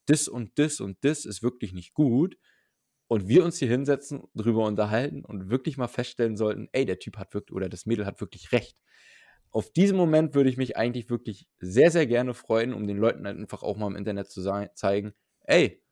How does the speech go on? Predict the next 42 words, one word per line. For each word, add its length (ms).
ihr 160
habt 200
eventuell 380
auch 120
recht 200
gehabt“, 160
aber 140
da, 100
dafür 340
ist 140
ja 80
auch 100
dieses 300
Projekt, 340
dieses 280
hundert 240
Prozent 380
Real 180
Talk 280
so, 200
weißt 220
du? 120
Wir 80
sind 160
ja 80
hier, 300
um, 260
um 180
wirklich 280
offen 200
und 80
ehrlich 260
drüber 220
zu 120
sprechen 440
und 340
wenn 140
ihr 100
ein 220
Problem 380
mit 140
habt, 440